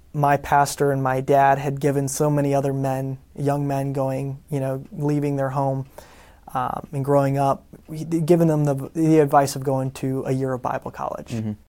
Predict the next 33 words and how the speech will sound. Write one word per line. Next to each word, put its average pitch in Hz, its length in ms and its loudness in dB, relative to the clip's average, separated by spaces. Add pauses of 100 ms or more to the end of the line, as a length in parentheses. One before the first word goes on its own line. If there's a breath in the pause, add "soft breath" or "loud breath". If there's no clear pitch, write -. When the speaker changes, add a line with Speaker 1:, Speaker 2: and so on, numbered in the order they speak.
(380)
Speaker 1:
And, 143 400 4
uh, 131 180 6
I 135 60 0
started 165 300 4
to - 40 -10
think 143 220 4
about 131 320 4
that. 135 260 4
And 135 240 -6 (760 soft breath)
all 202 280 12
my 165 200 8
life 139 360 6
growing 139 360 2
up, 135 240 0 (380)
whenever 175 560 6
I 160 80 12
had 147 320 4
a 139 160 2
decision 147 800 0
that 139 220 4
I 135 580 -2 (180)
needed 147 340 0
to 139 60 0
make, 139 320 0
I 135 120 4
always 180 260 4
defaulted 135 680 2
to 131 220 -4
my 135 180 -6
pastor - 600 -6 (580 soft breath)
and 151 100 -8
my 131 120 0
parents. - 560 -8